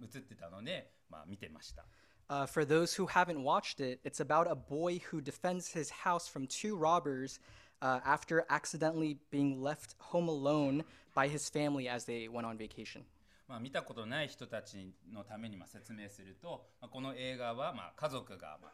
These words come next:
Speaker 1: バケーション、休暇に出かけた時に、まあ、一人で家に残された少年の話で、あ、は-、話なんですけれども、その少年が、まあ、二人の、まあ、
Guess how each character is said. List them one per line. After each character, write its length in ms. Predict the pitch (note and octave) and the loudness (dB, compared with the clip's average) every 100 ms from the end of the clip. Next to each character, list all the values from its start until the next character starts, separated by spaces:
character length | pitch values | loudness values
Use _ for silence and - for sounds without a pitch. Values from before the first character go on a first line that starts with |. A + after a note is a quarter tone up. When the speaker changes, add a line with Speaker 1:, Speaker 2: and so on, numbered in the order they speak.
| - | -12
Speaker 1:
バ 100 | G2 | -10
ケ 160 | A#2 G#2 | -10 -12
ー 20 | |
シ 100 | A2+ | -12
ョ 40 | |
ン、 40 | G2 | -12
休 200 | B2 B2+ | -12 -8
暇 140 | B2 | -8
に 120 | A#2+ | -8
出 120 | A2 | -10
か 120 | A2+ D3 | -10 -8
け 160 | E3 | -8
た 140 | F3 E3+ | -8 -8
時 260 | D3+ A2 | -10 -14
に、 260 | F#2+ D3 D3 - _ A2+ | -14 -14 -14 -20 _ -14
ま 60 | |
あ、 20 | |
一 180 | A2+ - | -14 -12
人 140 | E3 A#2+ | -10 -8
で 200 | F#2+ - | -10 -8
家 160 | A2+ B2 | -10 -8
に 100 | F#2+ | -10
残 220 | F#2 A#2+ | -14 -12
さ 100 | A2+ | -12
れ 80 | G#2+ | -12
た 100 | G2+ | -12
少 280 | - B2 | -8 -6
年 200 | B2+ A#2+ | -4 -4
の 60 | A#2 | -6
話 420 | A2 G#2 G#2 - | -6 -8 -10 -12
で、 300 | B2+ G3+ - _ _ _ | -8 -8 -8 _ _ _
あ、 180 | - A2 - | -6 -6 -4
は-、 160 | B2+ | -8
話 340 | G2+ B2 A2+ C3+ | -6 -6 -6 -6
な 80 | C#3 | -6
ん 60 | |
で 80 | F#2+ | -8
す 80 | - | -14
け 80 | F2 | -18
れ 80 | |
ど 100 | E2 | -14
も、 140 | A2+ D#3 | -12 -10
そ 120 | E3 | -8
の 120 | D3+ | -8
少 240 | - D#3 D3+ | -8 -8 -8
年 160 | C#3+ | -6
が、 120 | C3+ | -6
ま 100 | A2+ | -6
あ、 40 | F2 | -10
二 180 | - D#3+ | -10 -10
人 140 | D3+ | -8
の、 100 | G#2 | -12
ま 80 | |
あ、 20 | D#2+ | -14